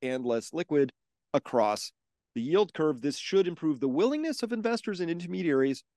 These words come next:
to trade and provide liquidity in these securities, all else equals, knowing there's a potential outlet to sell some of their off-the-run holdings.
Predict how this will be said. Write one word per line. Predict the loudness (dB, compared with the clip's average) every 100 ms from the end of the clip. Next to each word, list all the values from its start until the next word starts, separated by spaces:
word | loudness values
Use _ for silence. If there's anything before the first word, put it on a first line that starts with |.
| _
to | -8
trade | -2 2 4 2 0 -8 _ _ _
and | -2 0
provide | 2 4 4 4
liquidity | 0 0 2 0 2
in | 0 2
these | 0
securities, | -4 0 2 2 0 2
all | 2
else | 2 2
equals, | -2 0 0
knowing | 0 0 2
there's | 0 -2
a |
potential | -6 -8 -8 -8 -10 -4
outlet | -4 -2 -4 -4 -8 _ _ _ -4
to |
sell | 0 2 2
some | 0
of | -2
their | -2 -2
off-the-run | -4 -4 -6 -6 -6
holdings. | -4 -2 -2 -4